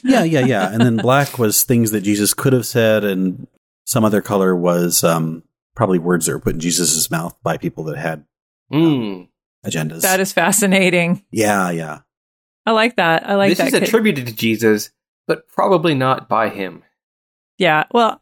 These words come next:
Speaker 2: I mean, the whole Bible. <laughs>
Speaker 3: "Thou shalt go to McDonald's."
Speaker 1: Jesus didn't write the Bible. Nobody says Jesus wrote the Bible.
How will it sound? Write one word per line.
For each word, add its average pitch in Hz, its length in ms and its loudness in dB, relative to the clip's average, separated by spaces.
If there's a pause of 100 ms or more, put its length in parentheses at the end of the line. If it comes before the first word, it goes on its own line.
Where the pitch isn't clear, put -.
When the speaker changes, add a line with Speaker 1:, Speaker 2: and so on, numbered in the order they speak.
(160)
Speaker 2:
I 202 100 0
mean, 165 280 0
the 180 80 2
whole 175 180 4
Bible. 165 360 -2 (760)
<laughs> - 300 -2 (1040)
Speaker 3:
"Thou 143 200 0
shalt 135 320 -2
go 131 120 2
to 127 160 -6
McDonald's." 110 600 -2
Speaker 1:
Jesus 226 400 0
didn't 175 300 2
write 139 260 2
the 139 80 0
Bible. 127 460 2
Nobody 139 440 2
says 101 300 0
Jesus 101 360 0
wrote 101 160 2
the 101 80 0
Bible. 87 540 -4